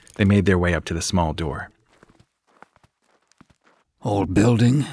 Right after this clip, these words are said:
Speaker 2: old door, shiny lock.
Speaker 1: He pulled out a small pouch from his large bag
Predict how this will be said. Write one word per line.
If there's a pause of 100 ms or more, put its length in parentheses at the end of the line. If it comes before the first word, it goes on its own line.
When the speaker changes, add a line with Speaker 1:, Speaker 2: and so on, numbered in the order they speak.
(480)
Speaker 2:
old
door, (680)
shiny
lock. (920)
Speaker 1:
He
pulled
out
a
small
pouch
from
his
large
bag